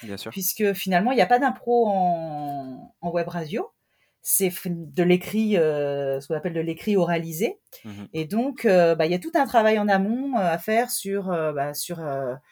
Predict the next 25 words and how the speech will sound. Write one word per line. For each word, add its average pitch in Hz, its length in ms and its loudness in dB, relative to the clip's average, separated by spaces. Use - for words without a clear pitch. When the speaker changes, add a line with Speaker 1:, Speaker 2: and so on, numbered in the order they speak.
Speaker 2:
l'écrit 180 300 0
journalistique, 208 1080 -2
le 185 100 -2
choix, 180 280 -4
euh, 151 320 -2
du 147 140 -14
lexique, 208 960 -6
euh, 160 280 0
les 160 120 -6
structures 180 540 -8
à 156 40 -8
employer. 170 720 -2
Il - 240 -20
faut - 100 -6
que 180 80 2
ça 180 140 12
ressemble 190 380 4
un 190 100 6
petit 190 200 -6
peu 208 280 0
à 175 80 8
un 170 200 2
écrit 185 320 0
oral. 240 420 8
Enfin, 175 320 0